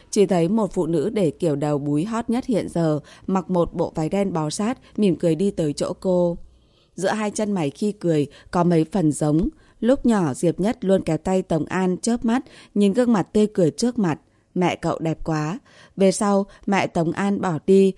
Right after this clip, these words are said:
di chuyển lại gương mặt hại dân hại nước cho Tống An. Nhiều năm không gặp, bà Tống vẫn không thay đổi chút nào, vẫn quyến rũ xinh đẹp như thế, một quý bà đầy hấp dẫn. Mỗi bước đi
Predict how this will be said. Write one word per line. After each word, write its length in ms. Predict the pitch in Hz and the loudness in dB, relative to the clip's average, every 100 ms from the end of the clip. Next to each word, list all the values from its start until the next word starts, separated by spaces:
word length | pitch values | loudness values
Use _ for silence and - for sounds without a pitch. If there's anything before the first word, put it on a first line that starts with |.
| _ | _
di 200 | - 247 | -2 0
chuyển 200 | 240 175 | 2 2
lại 200 | 151 - - | 2 -2 -2
gương 180 | 214 | -2
mặt 200 | 202 170 | 0 -2
hại 220 | 170 175 - | -6 -6 -4
dân 240 | 196 196 | -2 0
hại 200 | 208 - | 0 -2
nước 260 | 175 226 - | 0 0 -2
cho 120 | 208 | -4
Tống 220 | 165 147 | -2 -2
An. 340 | - 180 180 165 _ _ _ _ _ - | 0 0 0 -2 _ _ _ _ _ -2
Nhiều 180 | 196 190 | 2 4
năm 240 | 202 214 | 4 0
không 220 | 202 220 | -2 -4
gặp, 200 | 196 160 - - - | 0 -2 -4 -18 -4
bà 160 | 185 170 | 0 0
Tống 280 | 170 160 | 0 -2
vẫn 160 | 165 - | -2 -4
không 160 | 240 226 | -4 -2
thay 160 | 226 | -2
đổi 180 | 214 170 | 0 -2
chút 280 | - 247 - | -2 -2 0
nào, 300 | 175 151 131 - - | 0 0 -4 -10 -10
vẫn 300 | 165 175 170 | 0 0 0
quyến 240 | - 175 | 0 -2
rũ 160 | 156 - | 0 -4
xinh 220 | - 226 | -2 -2
đẹp 200 | 202 160 | -2 -2
như 140 | 185 208 | 0 0
thế, 360 | 202 160 170 - - - | 0 0 0 -4 -18 -6
một 240 | 220 202 - | 0 0 2
quý 100 | 170 | 0
bà 220 | 202 160 | 0 -4
đầy 220 | 151 151 | -2 -2
hấp 180 | 190 214 | -2 -4
dẫn. 340 | - 196 170 226 - - - | -4 -4 -2 -6 -12 -20 -4
Mỗi 160 | 190 190 | -2 0
bước 260 | 226 254 | -2 -2
đi 260 | 196 190 | 0 2